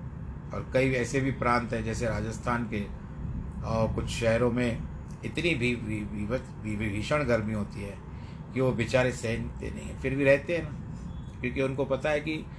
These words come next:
कुछ दिन का समय है, निकाल लेंगे, या सारा शहर बंद करके चले जाते हैं,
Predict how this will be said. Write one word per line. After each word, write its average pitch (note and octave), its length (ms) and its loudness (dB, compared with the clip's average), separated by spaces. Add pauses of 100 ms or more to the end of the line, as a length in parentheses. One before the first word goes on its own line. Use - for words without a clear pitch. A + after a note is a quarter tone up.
(460)
कुछ D#3+ 100 0
दिन D#3 240 4
का E3 120 8
समय D3 320 2
है, C3+ 220 0 (640)
निकाल C#3+ 340 2
लेंगे, B2 380 0 (2750)
या C#3+ 380 8 (580)
सारा C3+ 380 4
शहर C#3+ 300 4
बंद C3 220 2
करके C3 240 2
चले B2 260 -2
जाते G#2+ 300 -6
हैं, - 240 -10